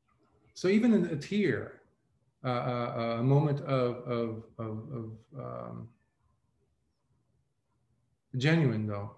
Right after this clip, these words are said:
genuine tearful state, but not overwhelmed with your mind becoming agitated, where there can be a complete embodiment of compassion within you, towards you,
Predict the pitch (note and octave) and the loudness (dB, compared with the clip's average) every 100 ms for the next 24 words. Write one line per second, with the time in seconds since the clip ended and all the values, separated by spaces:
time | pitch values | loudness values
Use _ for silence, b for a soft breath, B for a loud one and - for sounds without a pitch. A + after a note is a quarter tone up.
0 | A#2+ A2 C#3+ C#3+ A#2+ A2+ - B B - | -6 2 4 4 2 -2 -8 B B 0
1 | D#3+ D3 - A#2+ A2 - - A#2+ G#2+ G#2+ | 2 2 0 -6 -8 -8 -2 -2 -2 -6
2 | - _ _ _ _ _ D3 C#3+ E3 E3 | -12 _ _ _ _ _ 2 4 4 4
3 | D#3+ C#3+ C3+ C3 A#2+ G2+ G2+ G2+ - _ | 4 4 4 4 2 0 -4 -8 -12 _
4 | - A#2 A#2+ B2+ A#2+ G#2+ A#2 A#2 A#2+ A#2+ | -10 -6 -4 -2 -2 0 0 2 2 0
5 | A2+ A2+ A#2+ A#2 A2 A2+ A#2 A2+ G#2+ G#2 | 0 -2 -2 -2 -2 0 -2 -2 -4 -6
6 | G#2 G#2+ - - _ _ _ _ _ _ | -6 -8 -12 -20 _ _ _ _ _ _
7 | _ _ _ _ _ - D3+ C#3+ D3+ D3 | _ _ _ _ _ 0 2 4 4 4
8 | C#3+ C3 C3+ C3 B2+ C3+ B2 A#2+ A#2 C3+ | 4 6 6 6 4 2 0 -2 -2 -2
9 | C3+ F3 D#3+ D#3+ C#3 C3+ C#3 D3+ C3+ A#2 | 2 2 2 2 4 4 4 4 4 2
10 | C3 A2 B2 A2+ B2+ B2+ - G#2 G#2 A#2 | -4 -6 -4 -2 0 0 -2 -4 -2 -2
11 | B2 A2 F#2+ - B - E3+ D3+ D#3 C#3 | -2 -2 -4 -8 B 0 2 4 4 2
12 | G#2+ G#2 - | 0 -8 -8